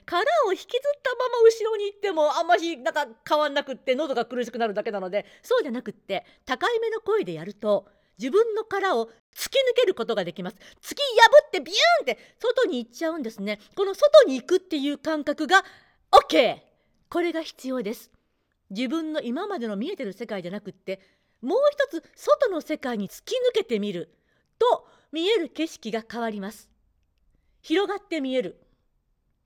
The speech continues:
そして、なんと、自分すら見えるかもしれない。あ、これは感覚の話です。本当に見えませんけども。見えると幽体離脱ってやつですけどもね。そうじゃなくって、見える感覚になる。で、そこで、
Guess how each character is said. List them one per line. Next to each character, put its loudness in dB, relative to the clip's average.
そ 2
し 0
て、 -2
な 0
ん -10
と、 -8
自 -2
分 2
す 0
ら 2
見 -2
え 0
る -4
か -4
も -2
し -12
れ -4
な -6
い。 -8
あ、 -10
こ -10
れ -6
は -4
感 -10
覚 -10
の -8
話 -8
で -12
す。 -20
本 -4
当 -8
に -6
見 -6
え -6
ま -8
せ -12
ん -14
け -18
ど -14
も。 -16
見 -6
え -4
る -12
と -10
幽 -10
体 -12
離 -18
脱 -14
っ -20
て -16
や -12
つ -20
で -20
す -20
け -20
ど -20
も -16
ね。 -16
そ 0
う -2
じ -4
ゃ -10
な -16
く -12
っ -10
て、 -8
見 4
え 6
る 0
感 -10
覚 -10
に -6
な -8
る。 -14
で、 -8
そ -6
こ -4
で、 -2